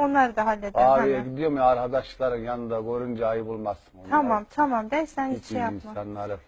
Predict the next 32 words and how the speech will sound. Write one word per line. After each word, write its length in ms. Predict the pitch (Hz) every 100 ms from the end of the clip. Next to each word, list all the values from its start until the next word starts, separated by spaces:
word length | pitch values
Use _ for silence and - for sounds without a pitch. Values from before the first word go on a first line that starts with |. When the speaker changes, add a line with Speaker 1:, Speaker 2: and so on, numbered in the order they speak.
| 120
Speaker 2:
biz. 100 | 113 - _ _ _ 294
Speaker 1:
Ee? 360 | 349 330 330 427 453 - _ _ _
Speaker 2:
Öyle 520 | 107 110 113 110 107
işte. 360 | 101 - - _ - _ _ _ _ _
Gene 380 | 117 127 147 143 - _ _ _ _ _ _
anangil 520 | - 131 147 156 151 151
haber 340 | 143 147 160
yollamış. 800 | 160 165 151 120 123 156 - - _ -
Speaker 1:
Ha. 420 | 269 226 220 247 - - - - - _ _ _ _ _
Speaker 2:
Demişler 560 | 127 117 - 123 131 120
bize 240 | 117 135
seni 440 | 131 131 135 139 131
istiyorlar, 540 | - _ 135 131 127
evde 360 | 117 117 120 123
iş 200 | - 127
mi 160 | 131
varmış, 480 | 139 135 110 98 -
neymiş. 400 | 113 117 123 240
Speaker 1:
He, 360 | 233 220 202 190
onları 440 | 247 254 254 247
da 140 | 247
halletmek 600 | 277 302 262 - 208 -
gerekiyor 400 | 196 185 180 -
Speaker 2:
He, 120 | 110 113
Speaker 1:
tabii. 100 | 113
Speaker 2:
oraya 360 | 117 120 123
da 160 | 127 123
bir 60 |
yere 240 | 127 131 131
git. 160 | 135 127
Anandır 520 | 143 160 151 120 117
bak. 200 | 185 202